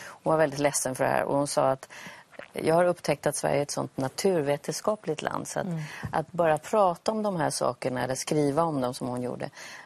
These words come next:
Speaker 1: det väcker väldigt mycket. Nej! Eh, och samtidigt så hör man ju hela tiden att människor, precis som du säger, Gustav,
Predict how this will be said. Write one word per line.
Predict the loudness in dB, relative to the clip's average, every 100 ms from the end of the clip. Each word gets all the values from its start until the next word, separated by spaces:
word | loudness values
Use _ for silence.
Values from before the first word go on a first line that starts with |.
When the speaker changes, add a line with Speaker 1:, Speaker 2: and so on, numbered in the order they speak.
| _
Speaker 1:
det | -2
väcker | 0 0 -4 -4 -2 0 -2
väldigt | -4 -6 -6 -8 -8
mycket. | -10 -10 -14 -14 -4
Nej! | 0 2 0 -4 -8 -12 _ -14 -8 -8 -10 -12
Eh, | -4 0 2 0
och | -2 0
samtidigt | 0 0 0 0
så | 0 -2
hör | -2
man | -2
ju | 0
hela | -2
tiden | -2 -4 -4
att |
människor, | -4 -4 -4
precis | -4 -2 -2
som | -2
du | -4
säger, | -2 0
Gustav, | 0 -2 -4